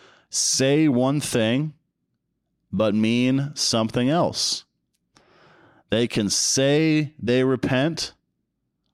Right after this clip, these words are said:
but not take the necessary action to follow through. So as Mister Hudson,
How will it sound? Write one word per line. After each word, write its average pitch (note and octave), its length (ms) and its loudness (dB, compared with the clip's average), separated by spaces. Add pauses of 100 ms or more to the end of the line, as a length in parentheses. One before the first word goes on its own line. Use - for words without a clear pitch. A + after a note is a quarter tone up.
but F#2+ 300 -2
not G#2+ 420 0
take A2+ 320 -2
the G#2 140 0
necessary G#2+ 840 0
action G2+ 600 -2
to G2 120 -2
follow F2 480 0
through. B2 480 -2 (1900)
So A#2 360 2
as A2 220 2
Mister A2 320 0
Hudson, G#2+ 640 0